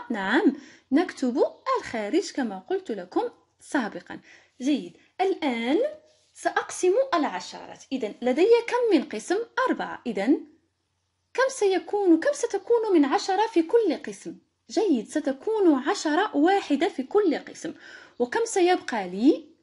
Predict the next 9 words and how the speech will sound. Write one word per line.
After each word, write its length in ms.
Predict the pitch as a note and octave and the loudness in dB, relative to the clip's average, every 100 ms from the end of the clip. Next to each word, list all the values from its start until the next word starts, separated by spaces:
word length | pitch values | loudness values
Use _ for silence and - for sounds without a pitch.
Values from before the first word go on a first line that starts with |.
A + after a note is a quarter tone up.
| - | 0
نعم، 300 | F#4 A3+ G3 | 0 0 -4
سيبقى 520 | - D#4+ A#4 - B3 | -4 -2 -2 -2 -2
لي 120 | A3 | 0
عشرتين 800 | G#3+ A#4+ A#4+ A4+ G#4 A4+ A4+ A4+ | -2 -2 -2 -2 -2 -4 -4 0
وأربع 720 | E4 - - E4+ C#4 D4 F#4 - - | 0 0 2 2 2 -2 -2 -4 -6
وحدات. 640 | B3 A#3 - D#3 C#3+ C#3+ _ _ F#3 | -4 -4 -8 -12 -14 -18 _ _ -14
مفهوم؟ 400 | E3+ - - D5+ - - - - | -14 -6 -4 -4 -6 -20 -12 -4
إذن 140 | G4 | -2
الآن 420 | - G4 G#4 C5+ | 0 -2 0 0